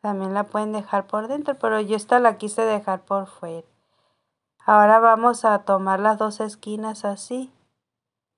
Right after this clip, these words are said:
los dos derechos, y le vamos a pasar la línea recta que siempre le pasamos para unir las dos tiras,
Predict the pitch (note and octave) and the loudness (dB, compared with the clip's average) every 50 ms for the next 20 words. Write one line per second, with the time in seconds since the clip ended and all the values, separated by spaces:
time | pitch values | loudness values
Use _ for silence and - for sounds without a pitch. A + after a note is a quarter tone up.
0 | _ _ _ _ _ _ _ _ _ _ - G3+ G3 F#3+ F#3+ F#3 F#3+ F#3 F#3+ G#3 | _ _ _ _ _ _ _ _ _ _ -2 0 0 0 0 -2 -2 -2 -2 -4
1 | G#3 G3+ G#3 A3 A#3+ A#3+ - C4+ C4+ C4 C4 _ A3 G#3+ G#3 G3+ F#3+ F#3+ F#3 G3 | -4 -2 -2 -2 -2 -2 -2 -4 -4 -4 -6 _ -8 -2 0 2 2 2 2 0
2 | G#3 G#3 - G3+ G3 - F#3+ F#3+ F#3+ - F#3+ F#3 F#3 F#3+ G3 G3 G3 F#3+ F#3+ F#3 | -2 -2 -2 -4 -2 -4 -6 -8 -6 -6 -6 -6 -4 -4 -4 -4 -6 -8 -10 -8
3 | F#3+ F#3+ F#3+ F#3 F#3 F#3 F#3+ F#3+ - _ - G3 G3 F#3+ _ - - G#3 G#3 G#3 | -8 -8 -8 -8 -8 -10 -10 -10 -12 _ -10 -10 -10 -12 _ -18 -14 -12 -10 -10
4 | G#3+ A3 A3+ G#3+ - - - G#3 G3+ G3+ G3 F#3+ F#3+ G3+ G3 G3 G3 F#3+ F#3+ _ | -10 -10 -12 -14 -16 -16 -12 -10 -10 -10 -10 -10 -10 -10 -10 -10 -10 -12 -10 _
5 | - G3 G3 - - A3 G#3+ G#3+ G#3 G#3 G3+ - _ _ _ _ _ _ _ _ | -10 -10 -10 -8 -6 -6 -6 -6 -8 -10 -14 -16 _ _ _ _ _ _ _ _
6 | _ _ _ _ _ - G#3 G3 G3 F#3+ F#3+ - - - - _ _ _ - G3+ | _ _ _ _ _ 2 4 4 4 4 4 2 0 -2 -8 _ _ _ -6 -4
7 | G#3 G3+ G3+ G3 G3 G3+ G3+ G#3 G#3+ G#3 G#3 G3 G3 G3 G3 F#3+ - - - G3 | -4 -2 -2 -4 -4 -4 0 2 4 4 4 4 2 2 0 0 -4 -10 -12 -10
8 | G3 G3+ G3 F#3 F3+ E3 _ _ | -8 -8 -8 -8 -10 -12 _ _